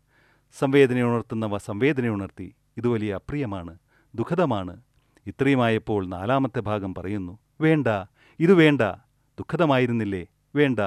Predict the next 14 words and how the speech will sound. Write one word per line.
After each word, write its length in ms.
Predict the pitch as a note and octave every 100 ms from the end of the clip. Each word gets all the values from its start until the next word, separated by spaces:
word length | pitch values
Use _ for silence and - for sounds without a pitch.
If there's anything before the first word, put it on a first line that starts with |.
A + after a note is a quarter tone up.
| F2 - _ _ C#3+
വേണ്ട" 260 | D3 B2+ G2 F2 _ _ _ -
എന്ന് 180 | A#2+ A#2
ദ്വേഷം 360 | F#2 G#2+ - B2
ജനിച്ചു. 320 | F#2+ F#2+ - - _ _ _ -
മേലെ 240 | F#2 B2+
മേലെ 260 | B2+ A#2+ A2 G2+
തോന്നും, 300 | F#2+ A2+ F#2 - _ _ -
ദ്വേഷം 280 | G2+ - A#2
ആരോടാണ് 440 | G2 A2 D3+ C#3 C3
ജനിച്ചത്? 420 | A2+ A#2 C#3 C3+ - _ _ _ _ -
അനാവശ്യത്തിനോടാണ് 1000 | G2 A2+ D#3 E3+ E3 D#3+ C#3 A#2+ A2 G#2+ G#2
എന്ന്. 240 | F2 E2+ B2 _ _ _
അനാവശ്യം 420 | F#2 A2 A#2+ - G#2+
ഇഷ്ടപ്പെട്ടില്ല. 540 | - D3+ G#2 F#2